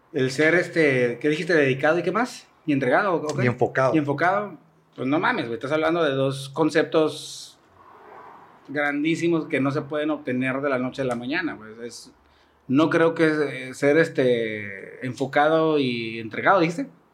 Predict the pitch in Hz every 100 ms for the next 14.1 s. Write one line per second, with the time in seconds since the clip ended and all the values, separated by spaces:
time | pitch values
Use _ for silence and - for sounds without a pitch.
0 | _ 123 123 127 123 202 240 196 _ _
1 | _ _ _ _ 127 135 135 170 202 175
2 | 202 247 175 123 117 110 104 101 104 104
3 | 110 92 - _ _ 120 143 202 - _
4 | - 160 156 170 170 208 208 160 165 175
5 | 180 180 156 - _ _ _ _ _ _
6 | _ _ _ 147 147 165 165 190 160 143
7 | 156 175 180 156 131 127 139 151 151 -
8 | - _ _ _ _ _ _ _ _ _
9 | _ _ _ 127 123 147 170 139 139 165
10 | 147 123 131 110 98 107 110 113 147 170
11 | 165 156 151 143 127 151 165 151 127 135
12 | 139 151 110 135 147 139 - - - -
13 | - - - - 127 151 196 196 185 156